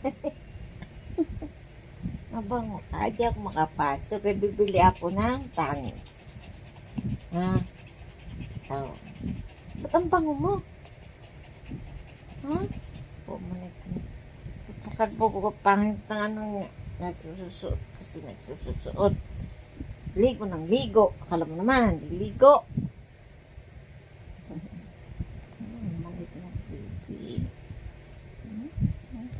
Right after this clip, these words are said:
Kiss. Kiss. Ang dugyot mo, boy. Roy, boy, ang dugyot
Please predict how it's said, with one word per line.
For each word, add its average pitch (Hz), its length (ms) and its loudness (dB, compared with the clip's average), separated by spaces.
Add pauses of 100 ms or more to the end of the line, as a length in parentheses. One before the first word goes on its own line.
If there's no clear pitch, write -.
(460)
Kiss. - 240 -4 (1600)
Kiss. 254 240 -6 (4000)
Ang 190 160 -2
dugyot 180 480 0
mo, 226 80 4
boy. 254 320 8 (1040)
Roy, 247 240 6
boy, 294 320 2
ang 208 160 0
dugyot 202 400 4